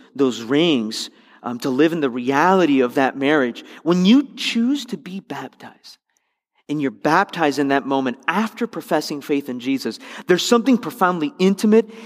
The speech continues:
and spiritual happening to the faith and the soul of that believer committing to that act.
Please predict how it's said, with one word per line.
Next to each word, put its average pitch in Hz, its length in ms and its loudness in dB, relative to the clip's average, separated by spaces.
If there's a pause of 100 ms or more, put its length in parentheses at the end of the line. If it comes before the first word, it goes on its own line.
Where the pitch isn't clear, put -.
(120)
and 147 120 0
spiritual 202 540 0
happening - 680 -6 (640)
to - 80 -6
the 135 120 -6
faith 185 400 -6
and 151 120 -10
the 123 60 -12
soul 175 420 -6 (280)
of 180 260 0
that 180 200 -2
believer 143 480 -6 (420)
committing 180 560 4
to 165 140 -4
that 143 200 2
act. 147 320 -8